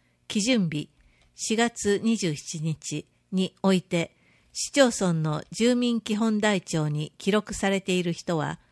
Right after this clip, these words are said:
お住まいの市町村から一人当たり十万円を世帯主に給付する事業が始まっています。申請期限は市町村の郵送申請方式の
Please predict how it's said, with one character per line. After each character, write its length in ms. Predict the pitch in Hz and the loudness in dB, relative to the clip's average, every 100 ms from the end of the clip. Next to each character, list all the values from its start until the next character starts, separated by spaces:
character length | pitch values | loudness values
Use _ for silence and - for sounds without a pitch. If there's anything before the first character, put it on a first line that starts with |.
| _ _ _ - | _ _ _ -4
お 80 | |
住 180 | 196 247 | -2 0
ま 140 | 233 233 | 2 2
い 80 | |
の 160 | 220 214 | 2 0
市 140 | - | -2
町 160 | 254 226 | 2 2
村 260 | - 160 151 | 2 -4 -2
か 140 | 143 | -2
ら 240 | 147 151 _ _ _ - | -2 -4 _ _ _ -16
一 260 | - 247 | 0 2
人 180 | 247 233 | 4 2
当 60 | 233 | 2
た 120 | 175 | 0
り 240 | 160 156 - | 0 -4 -6
十 260 | 170 226 | 0 2
万 260 | 240 226 220 | 4 2 4
円 240 | 214 196 | 2 2
を 200 | 196 190 _ _ _ - | 2 0 _ _ _ -12
世 240 | - 202 262 | -4 0 4
帯 160 | 247 | 4
主 300 | 202 175 160 | 2 0 -2
に 240 | 156 165 - | -2 -2 -6
給 220 | - 190 | -2 0
付 160 | 180 180 | 0 -2
す 180 | - 170 | -2 0
る 220 | 175 - | 0 -2
事 200 | 175 214 | -4 0
業 200 | 202 160 | 2 2
が 200 | 151 - | 0 -4
始 240 | - 160 160 | -2 -2 -2
ま 100 | 156 | -6
っ 40 | |
て 160 | - 156 | -6 -6
い 100 | 151 | -4
ま 160 | 147 | -6
す。 240 | - - _ _ _ _ _ _ _ _ - | -10 -14 _ _ _ _ _ _ _ _ -8
申 200 | - 269 | -2 0
請 260 | 269 277 262 | 2 2 2
期 140 | 262 | 0
限 240 | 226 190 156 | 2 2 2
は 240 | 156 - _ _ _ | -2 -4 _ _ _
市 160 | - - | -10 2
町 160 | 277 | 4
村 280 | 247 - 180 | 4 4 0
の 300 | 160 156 156 - _ 214 | 2 0 -2 -6 _ 0
郵 180 | 240 | 2
送 300 | 226 - 226 | 2 0 0
申 320 | 220 - 226 214 | 0 -2 -2 0
請 240 | 220 214 | 0 0
方 220 | 208 190 | 0 0
式 320 | - - 165 | -2 -6 -4
の 220 | 156 151 | -2 -4